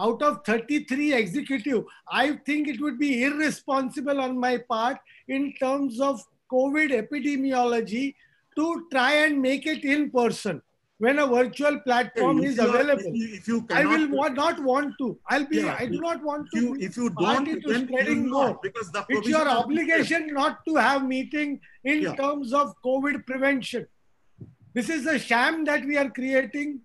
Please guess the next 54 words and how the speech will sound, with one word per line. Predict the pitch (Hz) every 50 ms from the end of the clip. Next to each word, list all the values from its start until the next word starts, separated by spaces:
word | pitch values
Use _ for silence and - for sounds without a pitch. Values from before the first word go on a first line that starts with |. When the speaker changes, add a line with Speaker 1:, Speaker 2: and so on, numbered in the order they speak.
| _ _
Speaker 2:
No, | 233 220 208 208 -
I, | - - -
Speaker 1:
and | 285 277
Speaker 2:
I | 269
Speaker 1:
without | - - 311 330 339
Speaker 2:
do-, | - -
Speaker 1:
knowing | 285 269 285 320
Speaker 2:
I, | 320 311
Speaker 1:
the | 330 285 262
Speaker 2:
I | 269 - 208
Speaker 1:
legal | 220 226 214
Speaker 2:
won't | 208 214 214 - -
like | 196 190 196 214 254
the | 233 226
Speaker 1:
aspects | 220 202 202
Speaker 2:
word | 196 202 208
Speaker 1:
of | 214 196
it. | -
Speaker 2:
sham. | - - 196 202 202 190 180 185 214 - - - _
I | - 147 170 185 196 202
won't | 214 226 208 214
like | 208 190 196 180
the | 170 214 208
word | 196 196 202 202 -
sham | - - - 190 196 190 185 185 202 208
because | 180 175 175 - 196 196 214 208
Speaker 1:
Yes, | 302 359 359 269
Speaker 2:
sham | 214 180 190 202
is | 226 233
a | 233
Speaker 1:
partial | 233 226 269 247 220 214 330 349 339
is | 339 302
a | 349 339
sham, | 262 - 269 294 311 330 311
according | 294 269 277 285 277 269 285
Speaker 2:
it's | 269 247
Speaker 1:
to | 277 262
Speaker 2:
not | 226 220 233
Speaker 1:
me. | -
Speaker 2:
sham. | - - - 220 226
Speaker 1:
For | - - 165 160
Speaker 2:
It's | 196 240
Speaker 1:
some | 294 330 349
Speaker 2:
not | -
sham. | 330
Speaker 1:
constitutional | 254 269 285 320 302 320 254 311
Speaker 2:
It's | 277 -
not | 320 320 294 254
Speaker 1:
obligation | 247 226 254 277 311 302 302 302 285 202 196 302 320 311 285 - - - - _
where | - 254 269 285 302 294
nobody | 285 269 277 285 294 311 339 330
even | 320 311 330 330 302 294 277
knows | 269 294 311 339 269 226
legally | 233 240 269 277 269 240 320 330 302 311 339 339 311 -